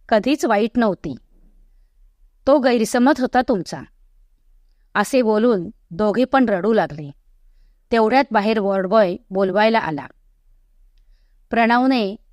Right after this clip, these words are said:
भरल्या डोळ्यांनी निरोप घेतला. मनात एकच विचार चालू होता, "एवढा मोठा गैरसमज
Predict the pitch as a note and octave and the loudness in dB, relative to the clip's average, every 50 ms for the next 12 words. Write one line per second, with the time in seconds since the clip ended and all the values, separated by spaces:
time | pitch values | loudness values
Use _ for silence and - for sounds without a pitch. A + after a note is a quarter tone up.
0 | - - G#3 G#3+ G3+ A3 A#3+ C4 C4+ B3 A3+ A3 A3 G#3+ A3 A#3+ B3+ A#3 A3+ F#3+ | -10 -6 -2 -2 0 2 2 2 2 2 2 2 2 2 2 2 2 2 2 2
1 | F#3 G#3 G#3 F#3+ F3+ F#3+ F#3 - D#3 D3+ C3 B2+ _ _ _ _ _ _ _ _ | 0 -2 -2 -4 -6 -8 -8 -8 -10 -12 -12 -14 _ _ _ _ _ _ _ _
2 | _ _ _ - _ _ _ _ _ - A3 A#3 A#3 B3+ C#4+ D#4+ C4+ - - - | _ _ _ -20 _ _ _ _ _ -2 0 2 4 6 4 4 2 0 -2 -4
3 | A#3 A3 - - - - - B3+ A3+ - - A3+ A3+ G#3+ - G#3 F3+ F#3 F#3+ F3+ | -4 -2 2 2 2 2 2 -2 -4 0 0 0 0 0 0 -2 -2 -2 -2 -2
4 | F#3+ F3 - - D3 D3 D#3 _ _ _ _ _ _ _ _ _ _ _ _ _ | -4 -6 -8 -10 -14 -16 -16 _ _ _ _ _ _ _ _ _ _ _ _ _
5 | _ _ _ _ _ _ - B3 A#3+ A3+ A3+ C4+ D#4 E4+ D#4+ D4 C4+ - - C4+ | _ _ _ _ _ _ -4 0 0 2 2 2 4 4 4 4 2 2 0 -2
6 | B3+ A3+ A#3 A#3+ A3 G#3 - C4 B3 B3 A#3+ G#3 - - | 0 0 0 -2 -2 -2 -2 0 0 2 0 -2 -4 -8